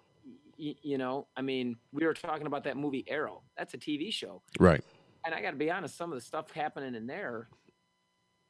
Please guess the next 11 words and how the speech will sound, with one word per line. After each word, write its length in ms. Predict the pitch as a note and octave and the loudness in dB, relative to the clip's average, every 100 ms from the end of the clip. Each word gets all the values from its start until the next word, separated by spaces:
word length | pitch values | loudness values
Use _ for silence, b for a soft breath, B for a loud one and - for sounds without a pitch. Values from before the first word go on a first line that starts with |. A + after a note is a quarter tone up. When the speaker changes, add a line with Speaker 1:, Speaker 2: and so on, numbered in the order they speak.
| _ _ - | _ _ -8
Speaker 1:
I, 120 | C3 - _ _ _ _ - | -8 -8 _ _ _ _ -10
I 60 | C3 | -8
can't 340 | - D#3+ - | -4 -6 -4
quite 260 | - D#3 - | -2 -2 -2
say 200 | D#3+ D#3+ | -4 -2
that 160 | C3+ | -2
that's 260 | B2+ B2+ - | -2 -4 -4
not 240 | C3 - | -4 -4
what 220 | C#3 - | -6 -6
you 120 | - B2+ | -6 -2
wouldn't 380 | B2 A2 B2 | -2 -2 -4